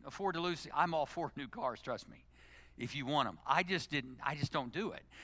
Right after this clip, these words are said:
So I, I, last year, I maintained my car as well. I put new tires on 'em,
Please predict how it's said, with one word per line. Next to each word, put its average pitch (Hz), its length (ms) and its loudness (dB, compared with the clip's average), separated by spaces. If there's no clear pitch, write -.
So 208 180 4
I, 185 300 6
I, 160 200 6
last 170 400 6
year, 160 240 2
I 127 100 2
maintained 156 520 2
my 175 120 6
car 170 240 2
as 156 100 -2
well. 151 200 4
I 135 40 4
put 160 260 -2
new 175 120 -2
tires 151 460 6
on 147 160 4
'em, 143 160 -2